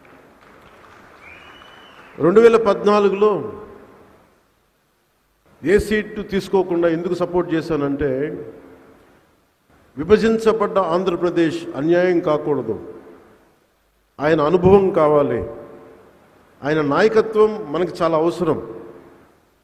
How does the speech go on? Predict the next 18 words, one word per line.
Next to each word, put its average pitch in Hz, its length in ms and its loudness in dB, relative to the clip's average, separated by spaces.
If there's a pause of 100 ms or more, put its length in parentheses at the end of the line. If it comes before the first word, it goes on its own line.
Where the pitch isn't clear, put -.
(560)
అందుకే 208 220 -2
నేను 214 180 0 (100)
చేసింది, 190 720 0 (1400)
ఈరోజు 190 300 6
రెండు 196 240 4
వేల 202 180 6
ఇరవై 190 260 6
నాలుగులో 175 440 4
కూడా 151 360 0 (1400)
మేమందరం 160 500 0
వెన్నంటే 190 460 2
ఉండి, 165 460 2 (1400)
ప్రధానమంత్రి 175 880 2 (160)
నరేంద్ర 170 320 0
మోదీ 165 280 2
గారి 156 400 0 (800)
నిర్దే-, 143 360 2
నాయకత్వంలో 151 800 0